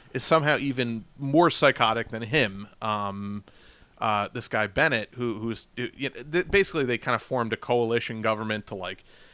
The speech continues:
boot his party, so it's, like, the far right party and, like, the center left part. Like, they basically just wanted to kind of shift power, and a lot of people are just, just, uh, are, are supposing that it's because he's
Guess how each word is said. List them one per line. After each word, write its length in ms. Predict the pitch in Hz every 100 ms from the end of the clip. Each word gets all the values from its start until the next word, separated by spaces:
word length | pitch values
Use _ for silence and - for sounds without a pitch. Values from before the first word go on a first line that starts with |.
| - -
boot 280 | 120 160 139
his 220 | 156 151
party, 440 | - 139 131 123
so 160 | 123 117
it's, 100 | 110
like, 140 | 104
the 80 | -
far 360 | - - 139 135
right 300 | 123 123 -
party 500 | 120 117 113 113 113
and, 80 | 104
like, 160 | 98
the 40 | -
center 320 | - 117 113
left 280 | 107 113 -
part. 180 | 113 -
Like, 160 | 131
they 100 | 165
basically 380 | 156 151 - 117
just 160 | 113 120
wanted 260 | 107 98
to 80 | 95
kind 200 | - 104
of 100 | 98 _ - - _
shift 320 | - - -
power, 580 | - 120 110 101 95 98 -
and 340 | 120 113 107 -
a 60 |
lot 200 | 127 123
of 60 | 117
people 260 | 123 - 117
are 60 |
just, 180 | 107 104
just, 280 | - - -
uh, 100 | 110 -
are, 220 | 107 113
are 180 | 113 107 - _ _ _ -
supposing 540 | 131 - 131 113 110
that 140 | 104 101
it's 180 | 104
because 360 | - 113 117 104
he's 360 | 104 101 -